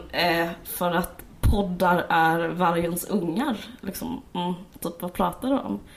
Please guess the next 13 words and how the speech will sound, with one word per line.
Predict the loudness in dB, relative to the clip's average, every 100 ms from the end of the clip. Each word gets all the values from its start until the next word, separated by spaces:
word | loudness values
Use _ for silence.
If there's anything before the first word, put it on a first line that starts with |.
| -18 -18 -12 -2
Eh, | 0 0 -2 -4 -8 -10
så | -4 -2
att, | -4 0
för | 4
han, | 4 4
du |
vet | 2 4
att | 4 4 4 4
rådjur | 4 6 6 6 6
har | 6 4 0
kid | 2 4 4 2 0
som | -2 0 4
barn. | 4 4 2